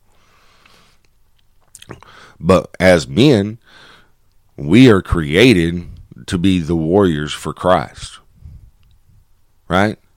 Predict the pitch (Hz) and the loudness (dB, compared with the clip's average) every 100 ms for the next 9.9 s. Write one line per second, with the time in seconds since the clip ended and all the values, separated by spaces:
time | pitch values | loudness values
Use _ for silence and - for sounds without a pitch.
0 | _ _ _ 76 92 110 113 87 80 76 | _ _ _ 0 2 2 2 -2 -4 -6
1 | - - _ 92 85 - 85 90 110 90 | -12 -20 _ -6 -4 -4 -2 -2 -2 -2
2 | 69 64 _ _ _ _ _ _ _ _ | -4 -10 _ _ _ _ _ _ _ _
3 | _ _ 78 - 98 87 85 87 82 78 | _ _ -4 0 2 0 -2 -6 -6 -6
4 | 69 69 131 151 95 80 80 _ 80 90 | -10 -6 -4 -2 -4 -6 -12 _ -4 -2
5 | 80 73 73 - 78 71 65 92 - 95 | -2 -4 -10 -8 -6 -6 -6 -8 -6 -4
6 | 92 76 - - - 69 58 - - - | -2 -4 -8 -12 -6 -6 -6 -14 -18 -18
7 | _ _ _ _ _ _ _ _ _ _ | _ _ _ _ _ _ _ _ _ _
8 | 82 95 104 - _ - 82 - 82 85 | -2 -2 -4 -12 _ -8 -6 -6 -2 0
9 | 98 98 85 87 90 90 90 87 | 2 2 0 -2 -2 -2 -2 -4